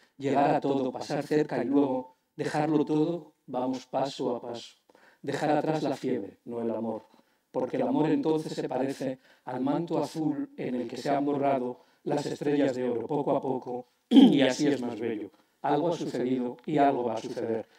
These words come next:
El mármol blanco no tuvo prisa. Esperó debajo de la policromía, ta-, tiempo al tiempo, como un amanecer. Todo nos llega tan sin ruido.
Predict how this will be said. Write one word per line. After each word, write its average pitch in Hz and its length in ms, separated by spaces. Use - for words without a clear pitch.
El 120 160
mármol 147 480
blanco 151 520
no 131 200
tuvo 131 280
prisa. 147 420
Esperó 135 400
debajo 143 420
de 131 100
la 120 160
policromía, 120 760
ta-, 135 340
tiempo 139 460
al 104 120
tiempo, 113 440
como 123 200
un 120 60
amanecer. 107 420
Todo 156 280
nos 143 180
llega 139 260
tan 127 220
sin 113 260
ruido. 113 340